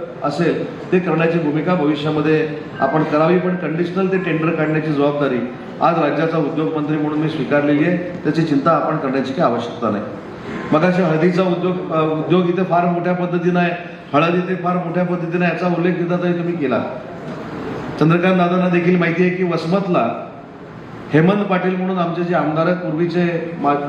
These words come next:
हळद संशोधन केंद्र, तर शंभर कोटी रुपये खर्च करून हळद संशोधन केंद्र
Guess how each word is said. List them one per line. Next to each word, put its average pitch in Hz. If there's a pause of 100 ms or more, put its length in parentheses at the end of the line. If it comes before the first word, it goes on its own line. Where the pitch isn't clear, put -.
(1800)
हळद 175
संशोधन 127
केंद्र, 101 (720)
तर 185
शंभर 185
कोटी 208
रुपये 196
खर्च 170
करून 185
हळद 165
संशोधन 175
केंद्र 143